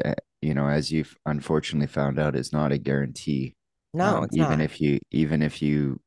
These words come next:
Speaker 1: you know, do manage to retirement, what type of retirement are you actually going to achieve? So you've got a handful of properties now that you get to, you know,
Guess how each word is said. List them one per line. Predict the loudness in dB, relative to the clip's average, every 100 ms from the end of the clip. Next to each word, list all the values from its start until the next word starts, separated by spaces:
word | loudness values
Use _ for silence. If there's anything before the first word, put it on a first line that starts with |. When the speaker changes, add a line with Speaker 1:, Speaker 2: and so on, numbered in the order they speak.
| -4
Speaker 1:
you | -2
know, | -2 -2
do | -2 0
manage | 0 0 -2 -2
to | -2
retirement, | -2 -2 -2 -2 -2
what | -2 -2
type | -2 -2
of | -2
retirement | -2 -2 -2 0 0
are | 0
you | 0
actually | -2 -4 -6 -4
going | -2 -2 -2 -4
to | -2 -2 -2
achieve? | -4 -2 0 0 0 -4
So | 2 2 2 -4 -20 -20 -20 -20 _
you've | -4 2
got | 6 6
a | 4
handful | 2 2 2 2
of | 2
properties | 2 2 2 -2 -2 0
now | 0 2
that | 0 0
you | -2 0
get | 0 -2
to, | 0 2 4 2 -2 -14 _ _ _ _ -12
you | -4 0
know, | 2 2